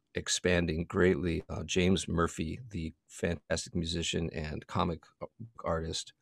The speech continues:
is, um, authoring and penning a graphic novel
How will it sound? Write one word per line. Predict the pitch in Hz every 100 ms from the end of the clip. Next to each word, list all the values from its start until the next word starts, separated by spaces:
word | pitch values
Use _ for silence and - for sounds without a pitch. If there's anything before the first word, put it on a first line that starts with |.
| _ 92
is, | 85 80 - - _ _ _ _ _ _ _ _ -
um, | - - - - - _ _ _ _ -
authoring | 87 90 95 82 85 90 87
and | 76 -
penning | 90 82 82 71
a | 85 - _ _ -
graphic | 92 85 -
novel | 87 85 85 82 87